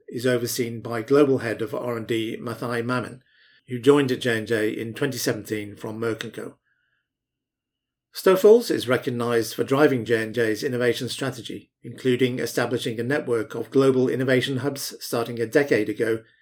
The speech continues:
in biotech hotspots like Boston, California, London, and Shanghai.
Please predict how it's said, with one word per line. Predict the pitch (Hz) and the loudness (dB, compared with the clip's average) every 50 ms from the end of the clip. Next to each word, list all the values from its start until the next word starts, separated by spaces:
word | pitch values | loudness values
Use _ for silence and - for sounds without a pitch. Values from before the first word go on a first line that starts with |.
| _ _ _ _ - | _ _ _ _ -12
in | 139 131 123 | -8 -4 -2
biotech | 139 143 139 143 139 143 131 - | 0 2 2 0 2 0 -2 -2
hotspots | - - - 151 143 - - - 127 120 - - - - - | -2 0 0 0 0 0 -6 -6 -6 -8 -8 -8 -12 -10 -10
like | 120 113 107 113 - - - - | -8 -8 -10 -10 -12 -4 6 6
Boston, | 160 151 - - - 151 147 147 151 156 - _ _ - | 6 6 6 4 0 0 0 0 -6 -8 -10 _ _ -6
California, | - 131 127 127 - 143 139 135 135 139 143 147 139 127 - - | -4 -4 -4 0 0 0 0 2 0 0 0 -2 -4 -6 -10 -6
London, | - 131 127 123 117 127 120 120 120 - | -2 -2 -2 0 0 -2 -2 -4 -6 -10
and | 110 110 110 107 | -10 -10 -10 -8
Shanghai. | - - 123 120 113 107 117 110 104 104 - | -6 -6 -6 -6 -8 -8 -8 -10 -10 -10 -12